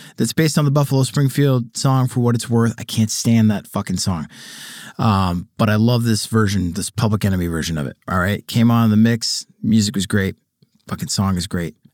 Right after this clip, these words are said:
And now I love it. My tastes are constantly changing. I don't know what to tell you.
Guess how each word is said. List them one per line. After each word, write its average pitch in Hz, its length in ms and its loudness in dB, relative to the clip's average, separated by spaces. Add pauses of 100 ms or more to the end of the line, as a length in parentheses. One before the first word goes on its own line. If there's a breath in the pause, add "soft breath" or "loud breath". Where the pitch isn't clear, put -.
(160)
And 101 100 -2
now 101 140 2
I - 20 2
love 107 240 2
it. - 80 -8
My 90 140 -6
tastes 110 320 -2
are 107 60 0
constantly 110 440 0
changing. 90 380 0
I - 20 -6
don't 90 120 -2
know 90 40 0
what 87 80 -4
to - 100 -12
tell 95 160 -6
you. 76 120 -10